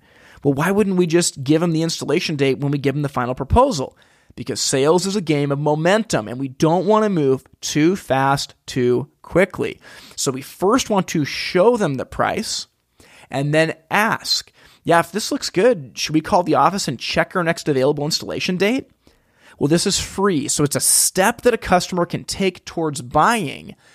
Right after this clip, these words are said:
that doesn't cost them anything. If they say no to this, it's telling you, I'm talking to my team, it's telling you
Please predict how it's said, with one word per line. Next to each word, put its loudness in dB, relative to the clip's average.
that -6
doesn't 0
cost 4
them 0
anything. -8
If -4
they 2
say 2
no 4
to 2
this, 0
it's -2
telling 0
you, -2
I'm -4
talking 2
to -4
my 0
team, -2
it's -8
telling 0
you -4